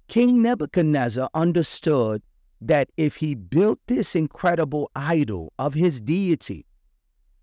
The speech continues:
and had everyone in his kingdom worship it, he would gain incredible magic. And I'm making it very clear. The Bible says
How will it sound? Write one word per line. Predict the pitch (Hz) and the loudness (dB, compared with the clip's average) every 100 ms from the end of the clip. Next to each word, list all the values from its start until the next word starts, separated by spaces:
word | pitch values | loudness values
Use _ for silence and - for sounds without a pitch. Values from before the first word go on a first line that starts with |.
| _ - | _ -2
and | 156 | 0
had | 147 156 143 - | 2 0 -2 -2
everyone | 170 196 233 214 214 202 | 0 2 2 2 0 0
in | 185 | 0
his | 170 - | -2 -2
kingdom | - 190 180 139 120 120 | -2 0 2 0 0 -2
worship | 127 220 285 - 135 - | 0 2 0 -2 -4 -4
it, | 98 - _ _ | -6 -8 _ _
he | - 113 | -10 -8
would | 92 90 80 87 | -6 -8 -10 -10
gain | 135 143 131 98 | -4 -2 -2 -2
incredible | 87 85 - - 113 113 90 82 85 | -4 -6 -8 -12 -6 -4 -6 -6 -8
magic. | 80 92 110 101 78 92 82 - - | -6 -4 -4 -6 -6 -8 -10 -16 -12
And | 76 | -4
I'm | 110 131 | 0 2
making | 139 - 117 | 0 0 -2
it | |
very | 95 98 117 123 | -2 -2 -2 -2
clear. | - - 123 98 | -4 -2 -2 -2
The | 85 | -4
Bible | 85 98 117 127 139 | -6 -4 -4 -4 -4
says | - - 135 95 80 | -6 -6 -4 -6 -8